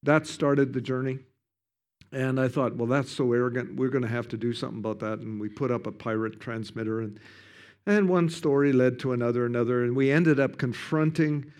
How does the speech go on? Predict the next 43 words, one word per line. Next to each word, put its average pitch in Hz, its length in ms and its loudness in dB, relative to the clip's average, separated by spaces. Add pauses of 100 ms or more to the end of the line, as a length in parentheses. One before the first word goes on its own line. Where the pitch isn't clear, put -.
(300)
in 147 220 4
hearings 143 680 2
in 123 140 0
Edmonton, 143 460 0
Alberta, 120 540 0 (500)
uh, 120 460 0
the 127 440 2
broadcast 139 840 0
policy. 117 580 -2 (420)
And 123 240 0
just 165 240 0
through 139 240 2
a 107 60 -2
whole 127 340 2
series 113 540 -2
of 104 120 -6
miracles, 110 640 -6 (440)
uh, 110 320 -2
favor 135 500 2
that 110 200 -4
God 120 280 -2
gave 127 200 2
me 127 160 -2
with 113 220 -2
the 120 80 -4
vice 120 280 -2
chairman 123 440 -4
of 107 120 -6
the 104 60 -8
C 123 200 -2
R 110 100 -2
T 113 180 -8
C, 113 340 -2 (360)
who 165 180 8
later, 139 460 6
years 127 340 2
later, 135 260 4
came 123 280 -2
and 110 100 -6
stayed 135 380 0
in 123 120 -2
our 110 160 -4
home. 104 360 -6